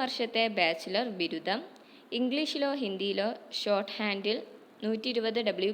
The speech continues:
പി എം വേഗത. സ്റ്റെനോഗ്രാഫർ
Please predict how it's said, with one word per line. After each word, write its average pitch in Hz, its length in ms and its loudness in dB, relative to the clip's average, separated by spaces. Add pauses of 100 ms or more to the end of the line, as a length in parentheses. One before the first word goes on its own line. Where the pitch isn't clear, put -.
പി 185 80 -2 (180)
എം 285 60 -2 (540)
വേഗത. 175 360 4 (1400)
സ്റ്റെനോഗ്രാഫർ 240 840 2